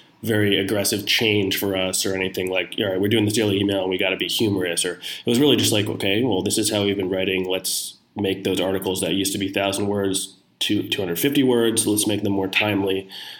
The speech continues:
um, and just keep using, you know, that, that voice that people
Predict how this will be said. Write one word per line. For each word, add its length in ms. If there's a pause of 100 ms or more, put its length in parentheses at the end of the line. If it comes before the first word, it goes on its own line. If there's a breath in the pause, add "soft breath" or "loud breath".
(200 loud breath)
um, 240
and 100
just 220
keep 160
using, 680
you 100
know, 140
that, 200
that 180
voice 320
that 300
people 480